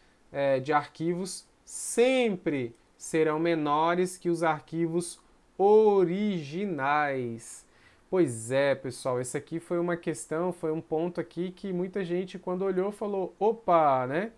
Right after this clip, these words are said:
Aqui, será? Será que é? Será que não é?"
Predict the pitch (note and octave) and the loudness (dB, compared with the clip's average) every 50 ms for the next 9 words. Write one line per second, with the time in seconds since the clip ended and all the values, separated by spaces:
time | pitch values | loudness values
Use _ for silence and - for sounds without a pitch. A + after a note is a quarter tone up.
0 | _ _ _ _ _ _ _ _ _ - C3 B2+ B2+ - - - E3 E3+ F3+ F#3+ | _ _ _ _ _ _ _ _ _ -10 -10 -10 -10 -12 -14 -12 -8 -8 -6 -4
1 | G3+ G#3 G#3+ G#3 F3 - - F#3+ F#3 D3+ C3 C3+ D#3 F3+ F#3+ F#3+ F#3+ F#3+ F#3+ F3+ | -4 -4 -4 -4 -4 -6 -4 -2 -2 0 2 2 4 4 4 4 4 4 2 2
2 | F3 D#3+ - - E3 D#3+ D#3+ D#3 - - D3 D3+ D#3+ F3 F3 - E3+ D#3+ D#3 D#3 | 0 -2 -2 -2 -2 -2 -2 -4 -4 -4 -2 -2 0 -2 -2 -2 -2 -2 -2 -2
3 | - - D#3+ C#3+ C3 C3 C#3 D#3 F3 F#3 F#3 | -4 -6 -8 -6 -4 0 2 2 2 2 0